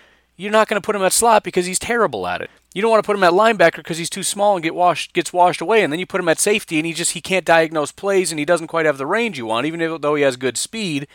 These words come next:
it takes him too long to figure out what's going on, and his speed doesn't get him there in time. So check him out, see what you think, because again, he's the kind of guy that could absolutely go at thirty, or he's the kind of guy that's gonna fall. It just depends on the teams and what they particularly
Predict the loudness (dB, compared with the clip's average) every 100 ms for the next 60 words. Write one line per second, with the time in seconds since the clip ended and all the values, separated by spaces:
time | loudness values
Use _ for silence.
0 | -20 _ -10 2 2 2 -6 -2 2 2
1 | 0 0 2 2 0 -4 0 4 4 2
2 | -2 -6 -8 -4 -4 -4 -4 -4 -2 -6
3 | -8 -8 -10 -10 -14 _ _ _ _ -8
4 | -4 -4 -8 _ _ _ 2 4 8 6
5 | 6 0 -2 -4 -6 -6 -6 -8 -4 -4
6 | -4 2 2 2 -2 _ _ -4 -2 -2
7 | 0 0 4 4 4 0 -4 -4 2 2
8 | 2 -8 -8 -6 -2 -2 -2 0 0 0
9 | -4 -10 _ _ _ _ 0 4 4 2
10 | 0 2 4 4 2 -4 -8 -2 2 4
11 | 2 -2 -8 -10 -6 -6 -2 -4 -4 -12
12 | -12 -12 -12 -12 -12 -8 -10 -4 -6 -4
13 | -10 _ _ _ -6 -6 -4 -6 -6 -8
14 | -12 -14